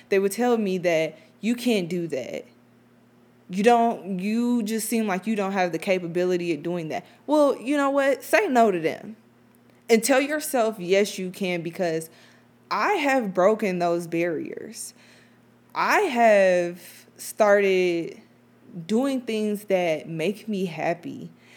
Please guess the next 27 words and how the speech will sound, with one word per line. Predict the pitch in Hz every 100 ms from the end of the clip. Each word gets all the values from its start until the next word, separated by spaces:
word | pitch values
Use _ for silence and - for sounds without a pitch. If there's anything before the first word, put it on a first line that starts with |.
| - -
that | 185 175 170 165
give | - 202 226
me | 226 226
a |
form | 214 214 196
of | 165 165
passion, | - 151 180 180 165 156 175 - - _
that | - 185 175 165 160 - - _ _ -
I | 180 277
show | 277 247 208
up | 190 196
for | 208 190 -
every | 180 175 165
day. | 165 160 131 - 185 - _ _ _ _ _ _ _ _
And | 220 214
I | 208
do | 185 170 196 226 233
it | 226 226 -
to | -
the | 180 160
best | 165 180 220 233
of | 220
my | 202 196
abilities, | 190 170 143 170 185 214 214 220 214 -
and | 208 202 196 -
it | 190
is | 190 180